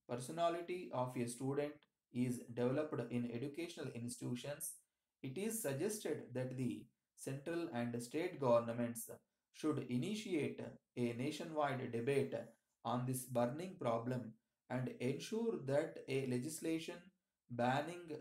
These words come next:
ragging throughout the country and awarding severe punishment is brought about as soon as possible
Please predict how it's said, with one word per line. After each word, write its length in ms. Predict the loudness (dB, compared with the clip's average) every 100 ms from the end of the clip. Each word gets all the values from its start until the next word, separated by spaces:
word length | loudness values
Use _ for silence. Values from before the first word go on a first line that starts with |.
| -6
ragging 580 | 0 2 2 -2 -8 -6 -6 -6 _ _ -4
throughout 380 | 4 6 6 2
the 80 |
country 680 | -2 0 0 0 -2 -2 -4 -8 _ -2
and 220 | 0 0 0
awarding 640 | 2 4 4 2 -2 -4 -8
severe 680 | -4 -2 0 2 2 -2 -8 _ -8
punishment 600 | -2 -2 -2 -4 -4 -6 -6
is 320 | 0 4 4 0 -8 _ _ 0
brought 380 | 4 4 2 -2
about 440 | 0 4 4 4 0 -4 -10 _ -6
as 260 | 0 0 0
soon 140 | -2
as 240 | 0 0 0
possible 580 | 2 4 2 2 0